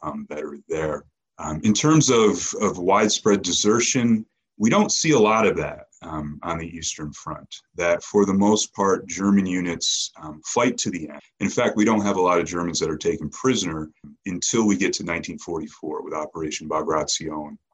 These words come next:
And there's some, obviously, in late nineteen forty-three on the southern section of the front as well. But for the most part, German units do tend to, um, fight, and men try much harder to escape captivity in the Soviet Union than they do, say, in the Western Front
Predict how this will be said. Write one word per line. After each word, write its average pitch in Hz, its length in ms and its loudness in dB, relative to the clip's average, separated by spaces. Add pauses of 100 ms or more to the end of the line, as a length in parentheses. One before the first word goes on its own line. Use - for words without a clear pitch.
(160)
And 113 80 -2
there's 107 180 2
some, 98 180 0
obviously, 87 420 -2
in 85 80 -6
late 85 180 -4
nineteen 82 300 -10
forty-three 82 480 -6
on 80 80 -6
the 78 60 -8
southern 82 380 -2
section 80 420 -6
of 76 60 -10
the 78 100 -10
front 80 340 -12
as 78 160 -12
well. 87 460 -2 (320)
But 117 180 2
for 127 160 2
the 127 80 4
most 147 340 4
part, 92 260 0
German 95 320 0
units 90 400 -2
do 101 360 2
tend 92 400 -2
to, 82 520 -6 (220)
um, 82 220 -2
fight, - 480 0 (460)
and 87 520 -2
men 104 640 4 (260)
try 104 240 0
much 104 240 4
harder 98 260 0
to 90 200 -6
escape 90 360 -2
captivity 80 880 -6
in 80 80 -12
the 78 60 -8
Soviet 80 380 -2
Union 80 260 -8
than 80 100 -8
they 78 120 -8
do, 78 240 -8
say, 78 200 -4
in 78 60 -6
the 78 80 -8
Western 80 400 -6
Front 73 300 -12